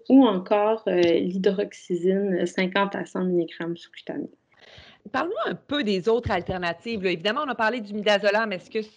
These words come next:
Speaker 2: son alternative par défaut, c'est le lorazepam ?
Speaker 1: Ben, c'est ça. Là, ce qu'on, ce qu'on a recommandé, dans le fond, c'est que si vous n'avez pas de midazolam, donnez du lorazepam.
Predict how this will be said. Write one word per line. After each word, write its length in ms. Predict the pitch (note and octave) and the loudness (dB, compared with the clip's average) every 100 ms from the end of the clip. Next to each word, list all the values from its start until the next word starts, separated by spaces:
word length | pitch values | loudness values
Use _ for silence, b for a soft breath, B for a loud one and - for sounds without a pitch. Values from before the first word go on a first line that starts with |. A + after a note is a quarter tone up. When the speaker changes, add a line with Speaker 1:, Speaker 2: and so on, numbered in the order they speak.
| _ | _
Speaker 2:
son 200 | G3+ G3+ | -4 0
alternative 760 | F#3 F3 G#3 G3 - A3+ G#3+ | 0 2 0 -2 -2 -6 -6
par 220 | F#3+ G3 F#3 | -2 -2 0
défaut, 320 | F3+ - G#3 | -6 -8 -6
c'est 120 | G#3 | -4
le 100 | F#3 | 0
lorazepam ? 480 | F3+ F3 F3 F3+ - - - | 0 0 -2 -6 -8 -6 2
Speaker 1:
Ben, 180 | A3+ G#3+ | 4 4
c'est 120 | A3 | 0
ça. 280 | A3+ A3+ G#3 | -4 -2 0
Là, 100 | G3+ | -2
ce 100 | A3 | -4
qu'on, 460 | - A3 G#3+ G#3+ G#3 | -6 -6 -6 -6 -8
ce 80 | |
qu'on 180 | - A3 | -8 -6
a 60 | A3 | -4
recommandé, 720 | A3+ B3+ B3+ A#3 G#3 G3+ A3+ | -2 -2 -2 0 0 0 2
dans 120 | A#3+ G#3+ | 2 2
le 80 | |
fond, 220 | G3+ A#3 A#3 | 2 0 -2
c'est 200 | G#3+ G3+ | -4 -2
que 140 | G#3+ | -2
si 160 | G#3+ - | -2 2
vous 60 | |
n'avez 180 | A3 G#3+ | 4 4
pas 160 | G#3+ A3 | 4 0
de 140 | A3 G3+ | 0 0
midazolam, 1000 | A3 G#3+ G3+ G3+ G3+ G3 G3 G#3 G#3 G#3+ - - | 4 4 4 4 4 4 4 4 2 0 -2 2
donnez 280 | G3+ G#3 G#3+ | 4 4 2
du 180 | G3 G#3+ | -2 -2
lorazepam. 960 | G3+ F#3+ G3 F#3+ F#3 F#3+ F#3+ G3 B3 | -4 -4 -6 -6 -8 -8 -8 -6 -8